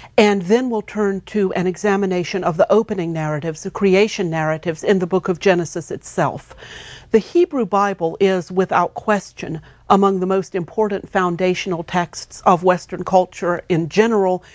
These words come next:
and of the Western literary tradition. It's very difficult to choose which parts to focus on. The first point I need to address is the terminology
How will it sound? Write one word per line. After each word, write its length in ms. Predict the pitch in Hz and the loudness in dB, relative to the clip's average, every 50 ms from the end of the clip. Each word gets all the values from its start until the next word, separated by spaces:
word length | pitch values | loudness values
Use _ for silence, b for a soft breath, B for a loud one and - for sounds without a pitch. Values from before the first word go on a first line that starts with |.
| B B B | B B B
and 200 | - 202 196 190 | 2 2 2 2
of 100 | 190 170 | 0 -2
the 80 | - 185 | -2 0
Western 400 | 175 180 175 - - - 170 165 | 0 0 0 -2 -4 -6 -4 0
literary 480 | 175 185 175 185 175 165 156 156 160 156 | 0 0 0 0 0 0 0 -2 -4 -6
tradition. 500 | - 170 165 202 202 - - 190 165 151 B B B B B - | -8 -4 -2 0 0 0 0 -4 -4 -6 B B B B B 2
It's 160 | 214 165 - | 2 2 0
very 340 | 170 170 233 254 247 214 196 | 2 2 4 4 4 2 0
difficult 520 | - 185 - - 185 - 185 185 180 - | -2 -6 -6 -6 -8 -6 -8 -8 -8 -10
to 100 | - 190 | -12 -12
choose 500 | - - - - 226 190 165 170 160 - | -8 -4 0 2 2 2 2 2 -2 0
which 320 | 170 190 208 - - - | 2 2 2 2 0 -6
parts 320 | - 190 175 160 156 - - | -2 2 2 2 2 -2 -6
to 100 | - 175 | -10 -4
focus 480 | - - 196 185 180 - 180 160 - - | 2 2 2 2 2 -2 -6 -8 -8 -8
on. 280 | - 117 139 156 165 B B B B B B | -8 -6 -6 -6 -8 B B B B B B
The 100 | - 202 | 0 0
first 400 | - - - 302 311 - - - - | 0 2 0 -2 -2 -2 -4 -12 -4
point 340 | - 208 196 180 180 180 - | 0 0 2 2 0 0 -2
I 120 | - 170 170 | -2 -2 0
need 240 | 180 175 170 156 165 | 0 -2 -2 -2 -4
to 100 | 151 151 | -4 -6
address 600 | 151 165 180 202 190 156 165 160 - - - - | -2 0 2 2 2 2 0 -4 -8 -12 -6 0
is 180 | - 185 156 - | 0 0 0 0
the 120 | 180 180 | -4 -8
terminology 1040 | - - - - 254 226 196 190 190 196 208 214 196 170 156 - - - - 156 - | -8 -4 0 2 4 4 4 4 2 2 0 0 -2 -4 -6 -10 -12 -14 -14 -16 -18